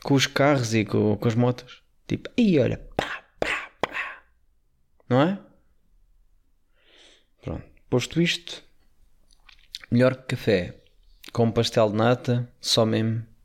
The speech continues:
Café com um bandeirão. <laughs> Estas horas já não, já nada vai fazer sentido, percebem? <laughs> Tudo o que eu disser daqui para a frente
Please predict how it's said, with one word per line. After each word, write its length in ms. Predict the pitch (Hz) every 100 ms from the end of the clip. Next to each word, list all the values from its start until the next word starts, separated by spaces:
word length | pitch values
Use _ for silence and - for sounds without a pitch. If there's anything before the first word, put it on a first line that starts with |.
| _ _ _ - -
Café 560 | 113 - 127 120 - -
com 180 | - 120
um 100 | 110
bandeirão. 520 | 104 98 85 73 117 - _ _
<laughs> 600 | - - - - 294 - _ _ _ - _ _ - _ _ - - _ - - - - - - - - -
Estas 380 | - - 92 90
horas 240 | 90 90
já 180 | 90 92
não, 300 | 92 - - - -
já 160 | 95 87
nada 240 | 85 90
vai 140 | 90
fazer 240 | 90 92 92
sentido, 440 | - 92 82 -
percebem? 380 | - - - - - _ _ _ _ _ _ -
<laughs> 840 | - - - - - - - - -
Tudo 200 | 127 131
o 20 |
que 100 | 120
eu 60 |
disser 260 | 117 - 113
daqui 260 | 113 123 -
para 180 | 113
a 20 | 107
frente 400 | - 104 104